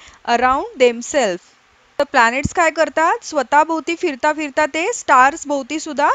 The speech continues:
फिरतात. okay? Then next आहे the solar system. म्हणजे काय?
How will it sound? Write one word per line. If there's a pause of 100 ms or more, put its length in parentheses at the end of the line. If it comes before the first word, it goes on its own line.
(460)
फिरतात.
okay? (420)
Then
next
आहे
the
solar
system. (500)
म्हणजे
काय?